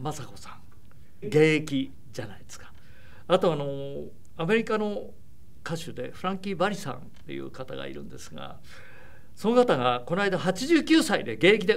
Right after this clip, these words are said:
歌ってるんですね。それを拝見して、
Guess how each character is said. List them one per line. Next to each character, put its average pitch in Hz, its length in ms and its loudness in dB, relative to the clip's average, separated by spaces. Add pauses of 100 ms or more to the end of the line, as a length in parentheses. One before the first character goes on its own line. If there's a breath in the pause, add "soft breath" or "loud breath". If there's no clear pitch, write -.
歌 180 240 4
っ 262 120 0
て 311 120 2
る 311 100 4
ん 302 80 -4
で 147 140 6
す - 140 -6
ね。 123 200 -8 (1400 soft breath)
そ - 180 2
れ 254 80 12
を 254 40 12
拝 269 160 10
見 277 180 4
し 240 80 -4
て、 196 460 8